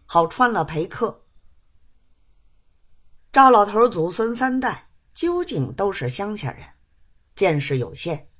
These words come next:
哪里能够照顾这许多？全亏他亲家，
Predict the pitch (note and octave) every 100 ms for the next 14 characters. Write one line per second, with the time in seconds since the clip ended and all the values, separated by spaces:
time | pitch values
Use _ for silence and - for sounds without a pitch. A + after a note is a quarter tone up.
0 | _ - _ _ - - - - D#3+ F3+
1 | C4+ A#3 D3+ D#3 F3 D#3+ C#3 A#3+ D3+ C3
2 | C#3 D3+ C3 A2+ B2 D#3+ E3 _ - _
3 | _ - - _ _ _ _ _ - F3
4 | F#3 G3 F3+ F3 - B3 C3 -